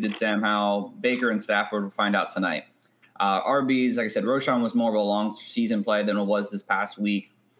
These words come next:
Uh, Craig Reynolds didn't really do anything. Chuba Hubbard really didn't do anything, which that was a surprise.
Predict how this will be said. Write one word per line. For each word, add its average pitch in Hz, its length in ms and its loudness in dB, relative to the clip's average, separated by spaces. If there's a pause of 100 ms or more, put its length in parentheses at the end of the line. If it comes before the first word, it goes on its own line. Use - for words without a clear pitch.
(200)
Uh, 95 200 0
Craig 123 180 2
Reynolds 113 300 0
didn't 104 180 -2
really 104 180 0
do 101 180 0
anything. 101 380 0
Chuba 104 240 -2
Hubbard 104 300 0
really 104 240 0
didn't 101 200 2
do 101 120 2
anything, 98 260 -2
which 101 140 -2
that 107 140 2
was 104 180 -6
a - 20 -16
surprise. 95 560 -4